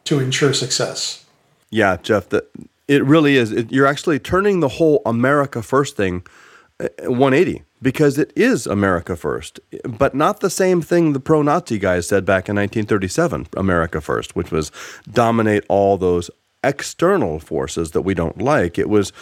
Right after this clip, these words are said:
Speaker 2: "This is America First because I'm an American and I will, I will, I will subordinate my ego and my immediate interests in the greater, the good, what, what's good for America and all the other Americans." And that is ultimately good for me. And that's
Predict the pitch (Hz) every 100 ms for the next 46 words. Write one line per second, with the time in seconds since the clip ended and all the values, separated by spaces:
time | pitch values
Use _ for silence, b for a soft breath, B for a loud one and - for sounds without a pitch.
0 | B B B - 120 165 175 147 117 117
1 | 113 120 117 117 - - 110 104 143 123
2 | 110 113 139 135 107 95 101 101 104 -
3 | - 98 104 101 95 - 95 104 101 95
4 | - 101 110 107 104 98 92 92 92 127
5 | 131 - 107 82 76 78 85 85 82 85
6 | 98 92 B B B _ - 101 113 131
7 | 98 82 78 - 85 - - - - 98
8 | 87 87 90 95 90 85 85 _ - -
9 | 87 107 85 - - _ - 87 87 90
10 | 95 - 92 - 82 85 98 - 90 143
11 | 58 - _ b b b b 92 92 87
12 | 90 98 90 78 73 64 - 87 104 135
13 | 180 139 - 147 165 123 92 120 120 110
14 | 127 175 - _ _ _ - 78 78 -